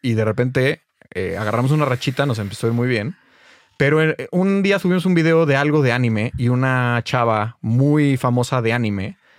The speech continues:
le dio like a nuestro video y puso un comentario. En un día, cuarenta mil seguidores. Que dices, "¿Qué pedo?".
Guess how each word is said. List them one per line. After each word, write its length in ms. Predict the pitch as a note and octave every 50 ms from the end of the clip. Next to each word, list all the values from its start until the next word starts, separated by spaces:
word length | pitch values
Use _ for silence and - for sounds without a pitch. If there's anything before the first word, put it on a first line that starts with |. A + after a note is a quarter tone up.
| _ _ _ _ _
le 160 | - A2+ A#2+
dio 160 | A#2 C3 C#3 D3
like 220 | D3+ C#3 C#3+ D3+
a 20 |
nuestro 200 | D#3 C3 - A2+
video 160 | A2 G#2+ A2+ A#2+
y 60 | B2
puso 160 | - C3+ B2+
un 80 | C#3 B2+
comentario. 560 | - A2+ A2 G#2+ G2+ A#2+ A2+ G#2+ A2 C#3 - - - - - - - _ _ _ _ _
En 200 | - A#2 A#2+ C3+
un 120 | D#3 E3+ F3+
día, 200 | E3+ E3+ E3+ F3 -
cuarenta 380 | - C#3 B2+ B2+ A#2+ A2 A#2
mil 140 | B2+ C#3+ C#3+
seguidores. 420 | - D#3+ C3 A2 B2 B2 A2 F#2+
Que 80 | - -
dices, 240 | B2+ C3 C#3 B2+ - _ _ _ _ _ _ _ _ _
"¿Qué 100 | - E3+
pedo?". 320 | F3+ F#3 F#3 D3+ G#2 F#2+